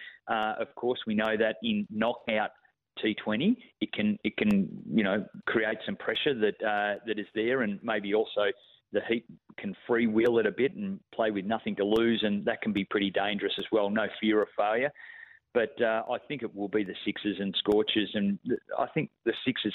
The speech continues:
have the best opportunity to, um, put a knockout blow on the Scorchers. Uh, that they had a good look at them on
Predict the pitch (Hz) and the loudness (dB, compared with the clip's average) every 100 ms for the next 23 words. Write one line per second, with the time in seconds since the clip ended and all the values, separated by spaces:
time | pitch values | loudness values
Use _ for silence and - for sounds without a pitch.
0 | - 120 107 110 110 104 117 107 101 - | -2 -2 -2 0 0 0 0 -2 -2 -2
1 | 107 104 101 98 98 - - _ - 104 | 0 2 4 4 2 -6 -20 _ -4 -2
2 | 101 98 98 - - 107 101 107 107 104 | -2 -2 -6 -10 -4 -2 0 -2 0 -2
3 | 98 - 107 110 110 113 104 - - 120 | -2 0 2 4 4 2 -2 -4 2 2
4 | 120 147 147 117 110 113 - - - - | 2 0 0 0 0 -2 -6 -16 -20 -20
5 | - 123 127 120 120 117 104 135 135 143 | -4 -2 0 0 0 -2 0 0 2 2
6 | 147 131 127 123 | 2 0 2 -2